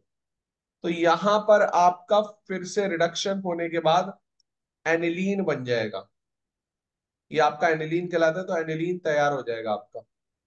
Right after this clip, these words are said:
तो तीन तरीके से reduction करते हो, और तीन type के catalyst होते हैं। दूसरा आपका होता है ammonolysis। Ammonolysis,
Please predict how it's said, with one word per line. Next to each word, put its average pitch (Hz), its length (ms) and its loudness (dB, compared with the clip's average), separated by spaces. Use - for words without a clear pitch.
तो 190 60 -4
तीन 226 280 -4
तरीके 208 320 0
से 208 140 0
reduction 190 420 -2
करते 170 280 -6
हो, 196 380 -2
और 160 160 -10
तीन 220 260 0
type 190 260 2
के 196 100 -4
catalyst 170 460 -4
होते 123 220 -8
हैं। 107 100 -10
दूसरा 196 560 2
आपका 220 320 4
होता 202 280 4
है 214 60 2
ammonolysis। 175 880 -2
Ammonolysis, 160 1500 0